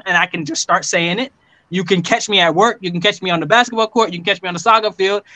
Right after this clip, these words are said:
It's gonna be the same at all times. I don't need to, like, sneak in at the end of the show and be like, "Hey, y'all, I ju-,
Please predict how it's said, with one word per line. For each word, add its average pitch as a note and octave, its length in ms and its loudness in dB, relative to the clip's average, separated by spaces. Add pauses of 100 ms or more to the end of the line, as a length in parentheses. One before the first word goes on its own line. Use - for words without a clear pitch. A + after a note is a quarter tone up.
(140)
It's G#3+ 140 2
gonna B3 240 4
be G#3 80 -4
the E3+ 80 -6
same G#3 320 -2
at D#3+ 80 -4
all F3+ 180 2
times. - 560 -8 (460)
I G#3 40 0
don't C4 120 2
need C#4+ 120 2
to, C4+ 80 2
like, B3+ 280 2
sneak B3 400 -2
in B3+ 240 0
at - 60 -6
the - 120 -14
end B3 180 -2
of C4 60 -8
the B3+ 60 -6
show A#3+ 300 -2
and A#3+ 100 -4
be A#3+ 60 -4
like, B3 140 0
"Hey, C4 220 -2
y'all, B3+ 240 2
I B3 120 -2
ju-, A#3+ 160 -8